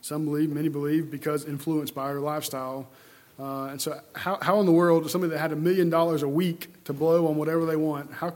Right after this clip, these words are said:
how, how could they not be happy? Like, to be sure, we, we hear what Paul says, and we said, "Well, don't set your hopes on the uncertainty of riches," but a million dollars a week, that would do it, right? Nope. Nope. And so I, I wonder when we heard that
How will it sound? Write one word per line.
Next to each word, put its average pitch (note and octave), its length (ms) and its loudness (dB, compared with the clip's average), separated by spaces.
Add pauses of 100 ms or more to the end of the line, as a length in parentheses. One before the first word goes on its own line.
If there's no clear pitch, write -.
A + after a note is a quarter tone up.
how, - 240 -12
how - 120 -4
could F3+ 240 -4
they D3+ 140 -2
not C#3+ 160 -4
be B2+ 80 -12
happy? B2+ 380 -10 (300)
Like, D#3 180 -4
to A#3+ 80 2
be B3 100 4
sure, G#3 280 6
we, F3+ 160 4
we F3+ 120 0
hear A#3 140 2
what G#3 120 2
Paul F#3+ 200 4
says, F#3 340 2
and D#3+ 80 -4
we E3+ 60 2
said, E3+ 460 -6
"Well, E3 100 -4
don't G3+ 180 -2
set F#3 240 -2
your E3+ 120 0
hopes F3 240 -2
on E3 100 0
the E3 100 4
uncertainty E3+ 440 2
of D#3+ 80 2
riches," E3 380 -2 (460)
but E3 80 -2
a D3 60 -2
million F3+ 240 -2
dollars E3 260 0
a D3+ 60 -4
week, D#3+ 220 0 (380)
that F#3 140 -8
would D3+ 140 -4
do F#3 140 2
it, D3+ 80 2
right? F3 280 0 (1800)
Nope. C#3 360 -10 (1300)
Nope. D3 340 -4 (720)
And C#3 100 -8
so D3+ 400 2 (100)
I, D#3 140 -8
I D#3+ 80 -2
wonder E3 340 2
when D#3 160 2
we D3 80 2
heard F3 280 0
that C#3 240 -6